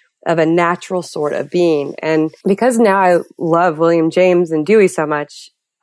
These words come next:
I kept thinking in my head, like, what's the difference between that and habits, right? But what she's saying is, I guess the reason it's different than habits, like, our habits make us, give us agency,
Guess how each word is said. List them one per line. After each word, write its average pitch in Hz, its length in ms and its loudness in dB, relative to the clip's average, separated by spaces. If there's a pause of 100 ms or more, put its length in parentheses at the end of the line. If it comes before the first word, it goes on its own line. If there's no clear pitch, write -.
I 165 80 -6
kept 190 240 -6
thinking 185 180 2
in 165 60 0
my 160 140 0
head, 165 280 0
like, 151 240 -4 (520)
what's 240 140 0
the 269 60 -6
difference 262 160 2
between 226 160 2
that 202 120 2
and 180 100 0
habits, - 680 -6
right? 170 300 0 (160)
But 202 120 2
what 214 140 2
she's 226 180 -4
saying 254 300 2
is, 185 340 -2 (200)
I 202 60 0
guess 220 180 -2
the 240 60 -4
reason 226 200 0
it's 196 160 -4
different 196 280 -2
than 170 120 0
habits, 196 520 -4
like, 175 140 -4
our 196 100 -2
habits 247 560 -2
make 180 240 0
us, 165 500 -6
give 190 140 0
us 180 120 0
agency, 156 520 -2